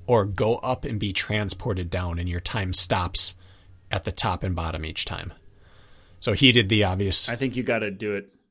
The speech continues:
Speaker 2: He did the up and down.
Speaker 1: He did the up and down.
Speaker 2: And he did it on a bike, I believe.
Speaker 1: He, he did a week where he did back-to-back-to-back days where he did run, bike, and ski. Not necessarily in that order. He did three Everestings in a week and maybe three in a row.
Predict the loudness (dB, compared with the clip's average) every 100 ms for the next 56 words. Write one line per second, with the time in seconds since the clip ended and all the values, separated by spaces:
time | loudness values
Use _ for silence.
0 | _ _ _ -6 -4 0 -2 -2 -6 -8
1 | -8 -14 -18 -20 -14 -6 -4 -4 -6 -8
2 | -10 -10 -6 -2 0 2 2 2 -4 -6
3 | -10 -12 -16 -16 -16 -20 _ _ -20 -20
4 | -20 -14 4 6 6 4 6 8 6 6
5 | 4 2 -4 -4 0 2 2 2 2 2
6 | 0 0 0 0 -2 -2 -4 -4 -4 -2
7 | 0 -2 -2 -2 -2 -2 -2 -2 -4 -8
8 | -20 -20 -20 -10 -2 2 2 2 0 0
9 | 0 -2 -4 -4 -2 0 0 -2 -4 -6
10 | -8 -6 -4 -2 -2 0 0 0 0 -2
11 | -2 -4 -6 -6 -8 -10 -8 -2 -2 -2
12 | -4 -2 -2 -2 -4 -4 -4 -4 -4 -4
13 | -4 -4 -4 -2 -2 -2 -2 -2 -2 0
14 | 0 -2 -4 -4 -4 -4 -6 -10